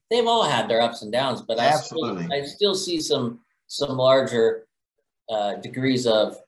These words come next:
Speaker 1: inconsistencies in the Chiefs and some of the other teams. Now, can they
Speaker 2: Yeah.
Speaker 1: definitely wrap it all up, which most, uh, you know, top tier teams do in the playoffs? Goals get in
Speaker 2: Right.
Speaker 1: the playoffs, try to get in a good seed, try to get home field advantage. They didn't do that.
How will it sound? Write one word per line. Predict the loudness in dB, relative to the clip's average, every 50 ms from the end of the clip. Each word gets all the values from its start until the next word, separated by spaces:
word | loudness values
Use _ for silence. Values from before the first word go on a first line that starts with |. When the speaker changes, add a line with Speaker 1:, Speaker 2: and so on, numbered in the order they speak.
| _
Speaker 1:
inconsistencies | -2 -2 -2 -2 -4 -6 -6 -6 -6 -6 -6 -6 -8 -10 -10 -10 -8 -8 -8 -8 -8 -10 -14 -18 -20 _ _ -10
in | -6 -6
the | -6 -6 -8
Chiefs | -8 -6 -6 -6 -6 -8 -10 -10
and | -10 -10 -8
some | -8 -6 -6 -4
of | -2
the | -2 -2 -2 -2 -4
other | -6 -10
teams. | -14 -20 -20 -18 -16 -12
Now, | -10 -10 -10 -10 -12 -18 -20 -20 -14 -10
can | -6 -4
they | -2 0 -2 0
Speaker 2:
Yeah. | 2 2 2
Speaker 1:
definitely | 2 2 0 0 0
wrap | 2 2 2 2 0 0
it | 0 2
all | 2 2 4 2 2
up, | 0 0 -2 -6
which | -8 -10 -10 -12 _
most, | -10 -8 -8 -8 -8 -8
uh, | -8 -8 -8 _ -8 -8 -6 -6
you | -8 -10
know, | -10 -10 -10 -10 -8 -6
top | -6 -6 -6 -6
tier | -4 -4 -4 -4
teams | -4 -8 -10 -10 -10 -12 -14
do | -12 -8 -6 -4 -4 -4 -6 -8 -10
in | -12 -14
the | -14 -8 -4
playoffs? | 0 0 0 0 0 -2 -4 -6 -10 -8 -6
Goals | -4 -4 -4 -4 -6 -6
get | -6 -6
in | -6 -6
Speaker 2:
Right. | -8 -12
Speaker 1:
the | -12 -8
playoffs, | -6 -4 -4 -4 -4 -4 -6 -8
try | -8 -8 -8
to | -8
get | -10 -10 -12
in | -12
a | -12
good | -10 -10 -10 -10 -12
seed, | -14 -12 -10 -10 -10 -10 -12 -10
try | _ -6 -6 -6 -6
to | -8
get | -8 -8 -10 -10 -12
home | -14 -14 -10
field | -8 -8 -8 -8
advantage. | -8 -8 -8 -8 -10 -10 -10
They | -10 -8
didn't | -8 -8 -8 -10 -14
do | -18 -14 -10 -6
that. | -4 -4 -4 -4